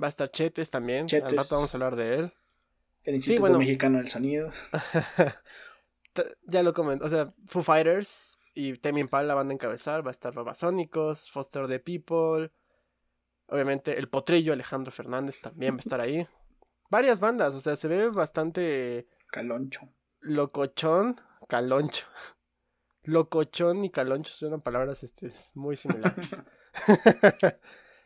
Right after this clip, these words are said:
Speaker 1: Y varias,
Speaker 2: Corneto,
Speaker 1: muchas,
Speaker 2: güey,
Speaker 1: muchas.
Speaker 2: no, un grupo, banda llamada Corneto.
Speaker 1: <laughs>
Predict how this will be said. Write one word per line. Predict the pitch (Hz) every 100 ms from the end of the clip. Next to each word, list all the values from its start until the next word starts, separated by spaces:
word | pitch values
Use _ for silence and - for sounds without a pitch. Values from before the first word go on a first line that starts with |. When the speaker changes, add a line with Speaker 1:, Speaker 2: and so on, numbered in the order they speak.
| _ _ _ _
Speaker 1:
Y | 170
varias, | 190 147 127
Speaker 2:
Corneto, | 131 208
Speaker 1:
muchas, | - 185
Speaker 2:
güey, | 127 165 131
Speaker 1:
muchas. | 151
Speaker 2:
no, | 151 - _ -
un | 143 143
grupo, | 143 131 120 127 120 120
banda | 135 127 139
llamada | 131 135
Corneto. | - 117 - 110 104 - - _ _ _ _ _ _ _ _ -
Speaker 1:
<laughs> | 156 - - - 156